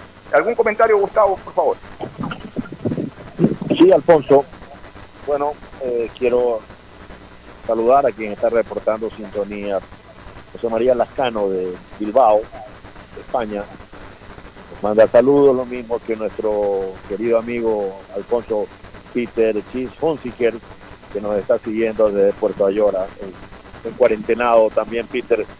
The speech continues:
Speaker 2: va un abrazo. Sí, yo creo que hay que hacer todo lo humanamente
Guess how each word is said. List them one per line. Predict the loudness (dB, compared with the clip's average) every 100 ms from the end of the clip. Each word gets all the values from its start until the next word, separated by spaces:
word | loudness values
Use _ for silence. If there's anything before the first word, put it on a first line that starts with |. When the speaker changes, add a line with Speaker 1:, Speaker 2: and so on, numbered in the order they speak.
| -20 -2
Speaker 2:
va | 2
un | 2 2
abrazo. | 4 4 2 -4 -14 -16 -20 -20 -20 -20 -20 -6
Sí, | 2 2
yo | 4 4
creo | 4 4 6 4
que | 4
hay | 2
que | 4
hacer | 2 2 0
todo | 2 4 2
lo | 0
humanamente | -2 -2 -4 -6 -8 -2 -2 -2